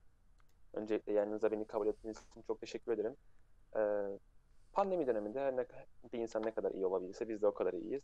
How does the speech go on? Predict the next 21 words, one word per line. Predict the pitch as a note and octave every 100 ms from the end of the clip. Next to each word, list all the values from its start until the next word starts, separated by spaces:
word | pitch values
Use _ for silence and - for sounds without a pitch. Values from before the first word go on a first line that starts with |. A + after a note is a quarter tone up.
| -
diyelim. | G2 F#2+ G2 D3 - - -
Ee, | G#2 G2 -
evde | G2+ G2
sıkılıyoruz | - - A2 G2 F#2+
biraz | F2+ A#2+
ama | C3
olsun. | A#2+ - A2 - - -
Hepimizin | G2+ - F#2+ G2
yapması | G2 - G2+
gereken | F#2 A2 G#2+
görevlerimiz | G2+ G2 G2 G2 F#2+
var | G2+ - - -
bu | G2
pandemi | G#2+ F2 E2+
sürecinde. | G2+ F#2 F2+ D#3 F3+ - - - - - - - - - - - - - -
Onun | B2 A#2+
dışında | - G#2+ C3
her | C#3 B2+
şey | -
çok | C3+ C3+
güzel. | - A2+